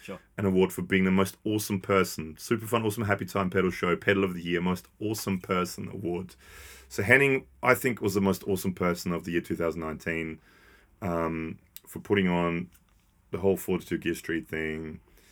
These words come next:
Speaker 2: uh, which I think, and again, I have that sort of in there as well as the thing as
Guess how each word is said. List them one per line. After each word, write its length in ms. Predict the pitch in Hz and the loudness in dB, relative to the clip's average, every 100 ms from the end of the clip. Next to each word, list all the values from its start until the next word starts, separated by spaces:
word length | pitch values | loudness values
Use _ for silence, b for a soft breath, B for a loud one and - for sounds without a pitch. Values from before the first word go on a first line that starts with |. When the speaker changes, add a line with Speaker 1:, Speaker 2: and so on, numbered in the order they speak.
| b b - | b b -12
Speaker 2:
uh, 320 | 85 82 80 - | -8 -6 -6 0
which 220 | 113 110 | 0 4
I 120 | 123 | 6
think, 340 | 135 147 127 - | 6 4 2 0
and 120 | 127 | 0
again, 280 | 117 131 123 | 6 6 6
I 100 | 113 | 4
have 180 | 104 101 | -2 2
that 160 | 104 | 0
sort 120 | - 98 | 0 -4
of 100 | - | -2
in 140 | 107 101 | 0 4
there 180 | 92 | 4
as 120 | 90 90 | 4 2
well 140 | 90 | 0
as 100 | 85 | 0
the 80 | - | -4
thing 260 | - 85 | -4 -2
as 180 | 85 82 | -2 -6